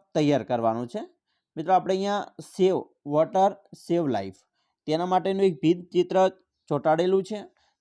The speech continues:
તમે પણ આવી રીતે દોરી શકો છો. તો આ હતું વિદ્યાર્થી મિત્રો તમારું પ્રોજેક્ટ પ્રવૃત્તિ નંબર અગિયાર જાગૃતિ સૂત્રોનું સંપૂર્ણ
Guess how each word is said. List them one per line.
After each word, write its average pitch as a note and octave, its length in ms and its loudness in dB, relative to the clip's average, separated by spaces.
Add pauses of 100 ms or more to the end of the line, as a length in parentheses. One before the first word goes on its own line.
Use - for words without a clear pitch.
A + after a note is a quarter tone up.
તમે E3+ 200 -4
પણ G3+ 180 -2
આવી E3 280 -2
રીતે F#3 240 -4
દોરી D3 420 -4 (180)
શકો G2 320 -8
છો. - 160 -20 (640)
તો D3 60 -8
આ F3+ 220 2
હતું G3+ 280 -4
વિદ્યાર્થી E3+ 420 -2
મિત્રો F#3+ 320 -4
તમારું F3+ 440 -4 (460)
પ્રોજેક્ટ B2+ 340 -8
પ્રવૃત્તિ F#3+ 320 -4
નંબર F#3+ 300 -2
અગિયાર F#3 440 -2 (120)
જાગૃતિ D#3+ 520 -6
સૂત્રોનું F3 1080 -10
સંપૂર્ણ F#3 580 -6